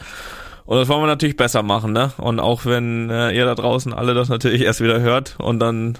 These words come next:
äh, schon wieder analysieren könnt, was gut oder nicht gut gelaufen ist, kann ich eben jetzt noch nicht voraussagen. Aber ich bin guten Mutes, Felix, dass wir,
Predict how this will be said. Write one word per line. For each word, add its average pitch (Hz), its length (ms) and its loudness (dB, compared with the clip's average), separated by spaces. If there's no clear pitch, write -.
äh, 131 60 -6
schon 117 260 -2
wieder 117 440 2
analysieren 127 580 2
könnt, 127 400 0
was 120 200 0
gut 131 200 0
oder 127 120 2
nicht 127 160 -4
gut - 160 -6
gelaufen 113 440 -2
ist, 131 180 -4
kann 117 180 0
ich 117 80 0
eben 110 220 0
jetzt 107 120 -2
noch 113 80 0
nicht 110 140 -2
voraussagen. 101 640 0
Aber 107 160 2
ich 120 80 0
bin 156 160 2
guten 147 240 2
Mutes, 110 380 0
Felix, 98 340 -4
dass - 180 -6
wir, 104 400 0